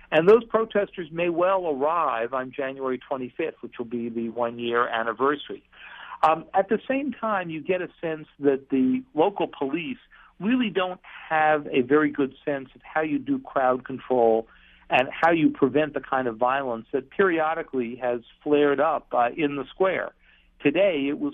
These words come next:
quite quiet. There were people just out selling their wares. There were a few tourists walking around, people coming in and out of the Egyptian Museum, the, the very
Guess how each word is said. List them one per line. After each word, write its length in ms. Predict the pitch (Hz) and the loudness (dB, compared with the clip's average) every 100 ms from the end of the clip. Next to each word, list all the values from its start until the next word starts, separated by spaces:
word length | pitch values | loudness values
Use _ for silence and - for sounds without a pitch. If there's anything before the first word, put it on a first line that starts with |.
| - | -4
quite 280 | 127 143 - | -4 -4 -4
quiet. 520 | 123 113 117 147 147 | 0 0 0 -2 -4
There 120 | 123 | -4
were 120 | 117 | -4
people 340 | 120 131 131 127 | -4 -6 -4 -6
just 260 | 131 127 | -6 -2
out 220 | 123 123 - | 0 0 -2
selling 360 | - 120 123 120 | -2 -2 -2 -4
their 120 | 117 | -2
wares. 520 | 113 139 156 151 143 | 0 2 2 2 0
There 120 | 131 107 | -4 -4
were 140 | 104 | -4
a 60 | 104 | -6
few 200 | 135 123 - | -10 -6 0
tourists 340 | 151 147 - | 2 2 0
walking 380 | 139 135 135 127 | 0 0 -4 -2
around, 440 | 127 127 127 127 - - - _ | 0 2 2 0 -6 -20 -20 _
people 260 | - 151 139 | -4 0 0
coming 340 | - 139 127 | 0 -2 -2
in 100 | 131 | -2
and 100 | 123 | 0
out 140 | 123 123 | 0 0
of 100 | 117 | -4
the 140 | 120 | -6
Egyptian 540 | 110 - 131 - 120 113 | -6 -6 -6 -8 -10 -8
Museum, 560 | 117 120 135 107 85 | -6 -4 -4 -6 -10
the, 240 | 92 98 101 | -8 -6 -6
the 80 | 104 | -8
very 240 | 101 104 | -6 -8